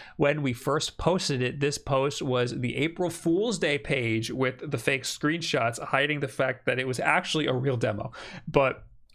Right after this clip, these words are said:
we can <laughs> clear the joke away now that April first is over. Oh, there you go. It was posted on April first. Um, S C U further notes how the project is,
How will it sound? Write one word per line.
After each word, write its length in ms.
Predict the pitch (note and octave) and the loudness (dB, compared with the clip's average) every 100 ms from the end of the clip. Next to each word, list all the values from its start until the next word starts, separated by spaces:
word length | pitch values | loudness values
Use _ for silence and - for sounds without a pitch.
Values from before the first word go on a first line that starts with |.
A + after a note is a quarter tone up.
| C#3 | 2
we 140 | C#3+ | 2
can 320 | D3+ D3 C3 | 2 0 0
<laughs> 0 | |
clear 340 | - D3 C#3+ C#3+ | 0 2 2 2
the 140 | B2+ | 0
joke 320 | A#2 B2 A#2+ | 0 0 0
away 440 | B2 A#2+ A#2 A2+ - A#2 | 0 2 2 2 0 -2
now 480 | A2+ G#2 G#2 G2 - | 2 2 2 0 0
that 260 | A#2 G2 | 0 2
April 300 | G#2+ G2 G2+ | 0 -2 -4
first 300 | - - A2 | -4 -4 -4
is 60 | C3+ | -2
over. 220 | C3+ - | -2 0
Oh, 140 | D3 G#2 | 0 0
there 160 | G2 | 0
you 60 | A2 | 2
go. 160 | G2 | 4
It 40 | F#2 | 6
was 120 | - - | 6 6
posted 240 | A2+ G#2+ A2+ | 2 4 8
on 100 | A2 | 8
April 200 | G#2+ - | 8 -2
first. 260 | - A2 - - - - - - - - - - - - - - - - | -4 -4 -6 -8 -10 -10 -10 -10 -8 -8 -10 -10 -12 -14 -18 -20 -10 2
Um, 320 | A#2+ A#2 A#2 | 2 4 0
S 180 | C#3+ C#3+ | 0 0
C 120 | - | 0
U 180 | D3 C#3 | 0 0
further 440 | B2 C#3 C3+ C3 B2+ | 0 0 2 2 2
notes 340 | A#2+ A#2+ A#2 | 2 2 0
how 320 | A#2+ B2+ B2 | -2 0 2
the 80 | B2 | 0
project 500 | - C3+ B2 B2 A#2 | -2 0 0 0 -4
is, 280 | B2+ B2 | -2 -2